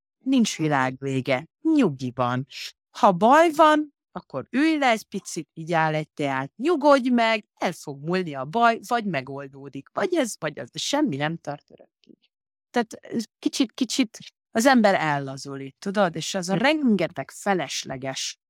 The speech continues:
Speaker 1: hajtétés és körömrágás, az itt valahogy leépül az emberről. És még sorolhatnám, rengeteg dolgot tudok mondani. Az állatvilág, a kilátás, az, hogy akár merre megy az ember száz kilométerenként, teljesen más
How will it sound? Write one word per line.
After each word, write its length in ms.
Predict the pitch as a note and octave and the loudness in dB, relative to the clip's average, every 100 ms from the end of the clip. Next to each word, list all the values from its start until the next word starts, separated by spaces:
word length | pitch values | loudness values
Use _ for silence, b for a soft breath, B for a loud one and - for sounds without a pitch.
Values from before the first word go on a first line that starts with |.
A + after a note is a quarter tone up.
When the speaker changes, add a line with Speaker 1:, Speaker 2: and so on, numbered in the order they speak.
| - | -12
Speaker 1:
hajtétés 800 | - A3 F#3+ - D3 - D#3 C#3+ | 0 2 2 -2 -4 -4 -8 -8
és 160 | C#3+ - | -6 -6
körömrágás, 800 | - B3 D4 A#3+ A3+ G#3 G3+ - | -2 0 2 2 0 0 -4 -6
az 140 | G3 | -8
itt 120 | G3+ - | -10 -2
valahogy 360 | G#3+ D3+ C#3 | -2 0 -2
leépül 520 | C#3 C3 B2+ A#2+ - C3+ | -2 -2 -2 -8 -14 -18
az 180 | B2 | -18
emberről. 680 | B2 B2+ C3 B2+ C3 C#3 C#3 D3+ _ _ _ _ _ _ | -20 -20 -20 -18 -16 -12 -12 -12 _ _ _ _ _ _
És 220 | C#4 B3+ | 0 4
még 140 | C#4+ C4 | 4 4
sorolhatnám, 640 | C#4+ A#3 F3+ F3 F#3 G#3 | 4 4 2 -2 -4 -2
rengeteg 540 | C4 B3+ G3 F3+ E3 | 0 0 -4 -6 -6
dolgot 320 | D#3+ D#3 D#3 - | -6 -8 -10 -10
tudok 300 | D3+ C#3+ - | -8 -8 -8
mondani. 400 | D#3 D3 D3 - | -12 -12 -12 -12
Az 240 | G#3+ F#3 - | -12 -12 -2
állatvilág, 1080 | C4+ G#3 F3 D#3 E3+ D#3 D3 D3 C#3+ D3 D#3+ _ _ _ | 0 2 -2 -4 -12 -12 -10 -12 -12 -14 -18 _ _ _
a 160 | - F3+ | -2 -2
kilátás, 1080 | - C#4 A#3+ F#3+ E3 D#3+ - D#3+ D#3 D#3+ - | -2 -6 -4 -6 -8 -10 -8 -6 -6 -6 -6
az, 180 | F#3+ - | -8 -8
hogy 120 | E3+ - - | -10 -12 -10
akár 440 | A3+ - G3 F3 | -10 -2 0 2
merre 240 | G3 F#3 | 2 0
megy 180 | F3+ F3 | -2 -2
az 100 | D#3+ | -2
ember 240 | F#3 D#3+ D#3+ | -2 -2 -2
száz 320 | - G3+ E3 | 0 0 -2
kilométerenként, 1040 | - F3 D#3 D#3 - D#3+ D#3 D#3 E3 D#3+ | -4 -4 -2 -4 -2 -2 -2 -2 -4 0
teljesen 600 | A3+ F#3+ D#3+ D3 - D#3 | 0 2 0 -4 -6 -6
más 460 | E3+ D#3+ D#3 - | -2 0 0 -4